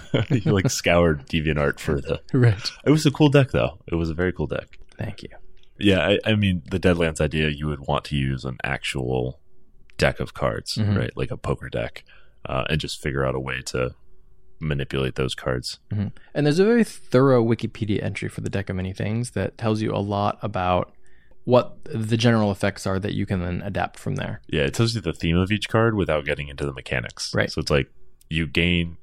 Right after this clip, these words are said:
Speaker 1: a level,
Speaker 2: Mm-hmm.
Speaker 1: <laughs> right? It doesn't tell you, like, a certain number of X P, or,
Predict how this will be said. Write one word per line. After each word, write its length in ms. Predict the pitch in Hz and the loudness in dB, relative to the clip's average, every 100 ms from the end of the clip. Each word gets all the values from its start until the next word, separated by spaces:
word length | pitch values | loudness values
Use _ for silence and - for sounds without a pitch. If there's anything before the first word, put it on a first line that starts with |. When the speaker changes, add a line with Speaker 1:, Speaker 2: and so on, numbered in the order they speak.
| - | -2
Speaker 1:
a 60 | |
level, 380 | 73 64 - - - | 0 0 -4 -12 -4
Speaker 2:
Mm-hmm. 460 | 104 104 104 92 95 | 0 2 2 2 2
Speaker 1:
<laughs> 20 | |
right? 200 | 80 82 | 0 0
It 80 | 82 | 0
doesn't 240 | 85 78 73 | 0 0 0
tell 180 | 80 | 2
you, 320 | 73 71 67 - | 2 -2 -8 -4
like, 280 | 67 62 - - | -2 -2 -6 -6
a 80 | 80 | -4
certain 240 | - 71 69 | -2 -2 -2
number 220 | 78 82 | 0 0
of 80 | 90 | -2
X 160 | - | -2
P, 300 | - 82 62 | 0 0 0
or, 240 | 69 71 | -2 -2